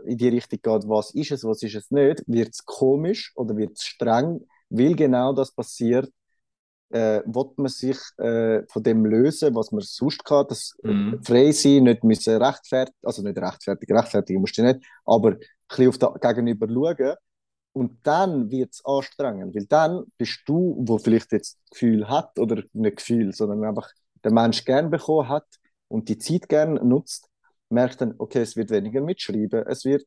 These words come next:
Speaker 1: äh, man trifft
Speaker 2: Mhm.
Speaker 1: sich eher sch-, sporadisch, man ha-, man hört mehr Ausreden, ja, ich bin jetzt grad müde und bla, bla, bla.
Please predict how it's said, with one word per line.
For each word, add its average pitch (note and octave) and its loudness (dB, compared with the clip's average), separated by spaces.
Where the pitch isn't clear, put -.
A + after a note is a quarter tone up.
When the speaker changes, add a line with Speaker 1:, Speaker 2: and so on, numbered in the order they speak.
Speaker 1:
äh, F#2+ -4
man D3 -2
trifft B2 2
Speaker 2:
Mhm. G2+ -4
Speaker 1:
sich - -4
eher B2+ 6
sch-, - -6
sporadisch, B2 0
man B2 -2
ha-, C3+ -10
man C3+ -2
hört C#3+ 6
mehr C3+ 6
Ausreden, B2 2
ja, B2 4
ich - -12
bin B2 -8
jetzt - -18
grad - -14
müde A#2+ 0
und A2 0
bla, A#2 4
bla, A#2 2
bla. B2+ 4